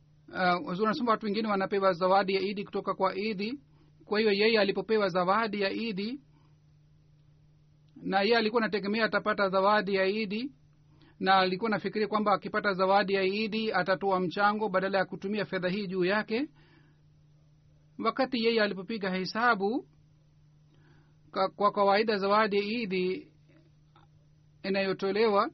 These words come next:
hata kwa kutoa ile, ile zawadi yote, bado alikuwa anadaiwa mchango wa Tahrika Jadid. Kwa hivyo, kwa kuwa na hali hii, akafanya dua kwamba, "Mungu anipatie nafasi kwamba mimi sawa na ahadi yangu, mimi nitoe mchango wangu wote."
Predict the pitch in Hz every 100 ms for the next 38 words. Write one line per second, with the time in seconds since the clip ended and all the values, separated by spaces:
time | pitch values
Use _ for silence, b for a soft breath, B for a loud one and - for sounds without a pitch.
0 | _ _ _ - 214 220 214 208 202 202
1 | 240 220 208 202 196 196 - - - -
2 | - - - 190 208 190 190 202 196 208
3 | 240 - 208 214 214 185 - - - -
4 | - - - 175 226 208 196 185 165 -
5 | _ 170 190 196 220 196 185 190 214 190
6 | 208 190 185 180 185 180 180 175 247 285
7 | 208 220 202 196 190 208 220 190 185 190
8 | 220 202 196 180 196 185 208 185 180 190
9 | 214 214 214 202 226 196 170 b b b
10 | b - 196 202 202 202 202 190 - 247
11 | 226 214 214 214 214 214 196 220 220 214
12 | 196 180 208 202 214 233 208 208 202 196
13 | 165 220 208 180 208 196 196 202 190 240
14 | - 208 302